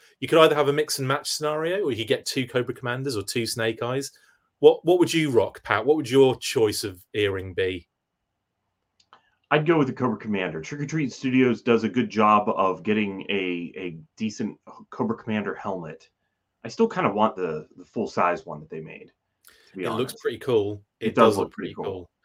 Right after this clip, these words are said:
Speaker 1: I kinda like their wrapping paper as well. I kinda wanna get involved with that too. Um,
Speaker 2: Yeah, but
Speaker 1: all
Speaker 2: I'd
Speaker 1: of
Speaker 2: never
Speaker 1: Kate
Speaker 2: use it.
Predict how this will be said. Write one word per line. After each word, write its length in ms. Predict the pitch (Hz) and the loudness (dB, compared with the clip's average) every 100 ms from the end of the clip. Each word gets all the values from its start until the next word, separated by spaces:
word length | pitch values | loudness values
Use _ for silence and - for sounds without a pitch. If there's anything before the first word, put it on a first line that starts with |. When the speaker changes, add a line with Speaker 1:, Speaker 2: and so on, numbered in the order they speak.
| _ _ _ | _ _ _
Speaker 1:
I 100 | 127 | -2
kinda 220 | 123 156 151 | 2 4 4
like 160 | 143 | 2
their 120 | 120 | 0
wrapping 400 | 104 123 - 107 | 0 0 -2 -10
paper 320 | 92 95 92 98 | -4 -6 -4 -6
as 140 | 92 | -2
well. 160 | 104 101 | 0 0
I 80 | |
kinda 160 | 104 110 | -2 -2
wanna 160 | 107 101 | -2 -2
get 160 | 101 | -4
involved 320 | 98 98 92 | -2 0 0
with 100 | 98 | 0
that 220 | 107 104 - | -4 -4 -2
too. 320 | 104 95 87 _ _ _ _ 110 | 0 0 -4 _ _ _ _ 0
Um, 580 | 101 101 98 92 92 - | 2 2 -2 -8 -12 -8
Speaker 2:
Yeah, 60 | 127 | 2
but 40 | |
Speaker 1:
all 60 | 127 | 4
Speaker 2:
I'd 60 | |
Speaker 1:
of 120 | 120 131 | 4 0
Speaker 2:
never 200 | 131 107 | 0 0
Speaker 1:
Kate 100 | 95 | 2
Speaker 2:
use 240 | 110 92 | 0 0
it. 240 | 76 - | -8 -12